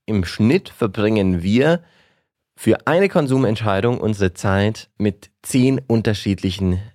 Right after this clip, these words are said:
Informationsquellen.“ Unserer Generation wird schon ganz gerne mal nachgesagt, wir verbringen mehr Zeit mit der Vorbereitung einer Konsumentscheidung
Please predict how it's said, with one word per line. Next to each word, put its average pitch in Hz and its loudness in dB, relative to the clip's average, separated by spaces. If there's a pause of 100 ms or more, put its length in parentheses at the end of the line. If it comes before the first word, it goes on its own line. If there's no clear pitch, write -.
(160)
Informationsquellen.“ 87 -6 (460)
Unserer 151 4
Generation 131 2
wird 131 2
schon 147 2
ganz 139 0
gerne 135 2
mal 139 2
nachgesagt, 127 0
wir 123 2
verbringen 131 0
mehr 104 2
Zeit 120 -2
mit 117 -2
der 107 2
Vorbereitung 95 2
einer 87 -2
Konsumentscheidung 85 -2